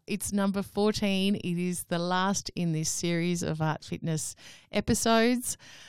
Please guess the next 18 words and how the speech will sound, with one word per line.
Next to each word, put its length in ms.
Uh, 360
we'll 220
see 400
if 160
you've 100
enjoyed 460
this. 180
Please 260
let 140
me 80
know 240
because, 600
um, 320
I'd 120
love 180
to 100
come 200
back 380